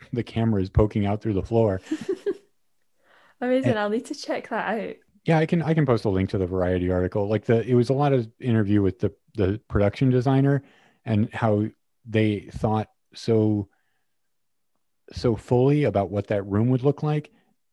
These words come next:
Speaker 1: keeping in mind, like, what old Nick would have given them, what his financial situation would have been like, what his, just, like, what he would have thought. <laughs> Like, um,
Speaker 2: Yeah.
Speaker 1: and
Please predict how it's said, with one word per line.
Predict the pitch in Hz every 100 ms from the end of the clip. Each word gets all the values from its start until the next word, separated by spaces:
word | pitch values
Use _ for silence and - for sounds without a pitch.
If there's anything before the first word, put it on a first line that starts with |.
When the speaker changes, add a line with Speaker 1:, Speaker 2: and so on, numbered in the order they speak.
| _ _ - -
Speaker 1:
keeping | 135 127 110
in | 101
mind, | 98 98 98 98 104
like, | 101 87 -
what | - 104 107 -
old | 104 101
Nick | 92 98 110 104
would | 101
have | 95 82
given | 98 113 120
them, | 123 127 - _ _ _ _ 101
what | 104 101
his | 107 101 95 92 - - _ _
financial | 104 92 107 123 127
situation | 131 131 127 113 135
would | 127
have | 127
been | 131 127
like, | 127 123 104
what | 104
his, | 92 98 92 90 _ _
just, | - -
like, | 90 110
what | 101
he | 92
would | 95
have | 85
thought. | - 95 98 120 - -
<laughs> | -
Like, | 127 104 104 - - - - _ _ _ _
um, | - 101
Speaker 2:
Yeah. | 220 190 - _ _ _ -
Speaker 1:
and | 127